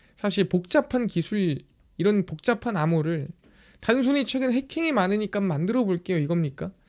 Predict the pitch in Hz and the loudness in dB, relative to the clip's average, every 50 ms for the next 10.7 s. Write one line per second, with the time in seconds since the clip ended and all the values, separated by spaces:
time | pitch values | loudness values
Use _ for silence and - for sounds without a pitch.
0 | _ - - - - _ - - - 180 233 311 339 269 285 320 302 269 277 277 | _ -20 -20 -20 -20 _ -14 -2 2 4 6 6 4 4 4 2 2 2 2 0
1 | 254 - 151 156 156 196 196 202 196 - 214 170 131 127 156 190 240 269 285 320 | 0 0 -2 0 0 2 2 0 0 0 -2 0 0 0 0 0 2 2 2 4
2 | 320 320 262 294 294 277 180 151 147 156 - - - 143 143 135 _ _ _ _ | 4 4 2 2 0 0 -2 -2 -4 -6 -8 -8 -8 -8 -8 -8 _ _ _ _
3 | _ _ _ _ _ _ _ _ _ - _ - - _ _ _ - 151 165 202 | _ _ _ _ _ _ _ _ _ -20 _ -20 -20 _ _ _ 0 2 6 6
4 | 277 302 320 330 320 320 285 247 220 196 208 190 202 190 208 214 202 202 175 160 | 6 6 6 6 4 4 2 2 2 2 0 0 0 -2 -2 -2 -2 0 0 0
5 | 170 180 165 135 135 135 - _ _ _ _ _ - 143 147 190 226 247 285 277 | 0 -2 -2 -4 -6 -10 -14 _ _ _ _ _ -2 -2 0 0 2 2 4 4
6 | 285 262 208 247 240 220 202 196 196 202 196 202 - 151 131 - - - 185 170 | 4 2 0 0 0 0 0 2 2 2 2 2 0 -2 -8 -6 -6 -6 -4 -4
7 | 185 180 - 147 165 185 196 190 180 175 - - 262 285 262 - 285 277 254 247 | -4 -4 -2 0 2 2 4 4 2 0 -2 0 2 2 2 4 2 2 2 2
8 | 202 - - 196 185 180 170 165 156 147 147 156 160 180 185 - _ _ _ _ | -2 -2 -4 -2 0 0 0 0 -2 -2 -2 -2 -4 -4 -6 -10 _ _ _ _
9 | _ _ _ _ - - 151 139 - 220 220 214 226 170 147 160 175 214 202 208 | _ _ _ _ -2 -2 -2 0 2 0 0 2 2 0 0 2 2 2 2 2
10 | 190 185 196 180 151 151 160 165 165 175 180 185 196 196 | 2 2 2 0 0 0 0 2 2 2 0 0 -2 -4